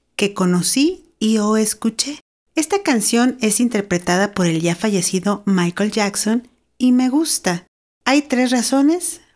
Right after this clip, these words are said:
por lo cual me agrada esta canción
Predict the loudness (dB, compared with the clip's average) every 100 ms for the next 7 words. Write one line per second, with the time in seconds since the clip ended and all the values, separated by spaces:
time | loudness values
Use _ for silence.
0 | _ _ -2 0 0 -2 0 0 0 -2
1 | 0 2 2 0 2 2 2 0 -2 -4
2 | -6 -4 -4 0 0 2 2 2 -2